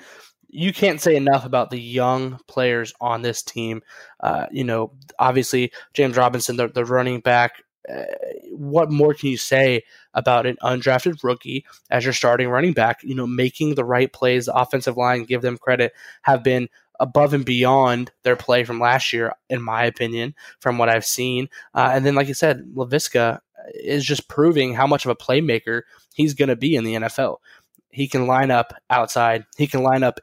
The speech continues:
inside. He can line up in the backfield. And no matter where you put him, he's a threat. So they have to build on that. I think, you know, you gotta get him the ball more, if we're being honest,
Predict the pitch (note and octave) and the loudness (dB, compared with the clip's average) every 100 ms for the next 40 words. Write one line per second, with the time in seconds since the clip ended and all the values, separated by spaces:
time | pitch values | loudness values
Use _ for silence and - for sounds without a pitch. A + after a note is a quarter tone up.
0 | _ C#3+ B2 A#2+ A2+ A2+ - _ - C#3+ | _ -4 -2 0 0 -2 -8 _ -4 0
1 | C#3 D3 D3 - C#3 B2 C3 - C#3 B2+ | 2 4 2 0 0 2 0 2 0 0
2 | C3 C3+ C3+ A2+ B2+ C#3 C3+ - C#3+ A#2+ | 0 0 0 -2 -4 -4 -4 -2 0 -2
3 | A2+ - - _ - C3+ - - C3 A#2 | -8 -16 -20 _ -8 -6 -8 -6 0 0
4 | - _ _ _ - C#3+ C3 C#3 - C#3+ | -2 _ _ _ -4 0 2 2 0 0
5 | C#3 C3 B2 A#2 B2+ B2+ - C3+ - B2+ | 2 2 0 0 0 -2 -2 -4 -2 -2
6 | A#2 A#2 - C#3 C3+ C3 A#2+ G#2+ D#3+ D3+ | -2 -4 -8 -2 0 2 0 2 2 4
7 | A#2+ A2+ A2+ A2+ A2 A#2 A2+ A2+ C3 B2+ | 2 0 0 -2 -2 -6 -4 -2 0 -2
8 | C#3 - | -4 -8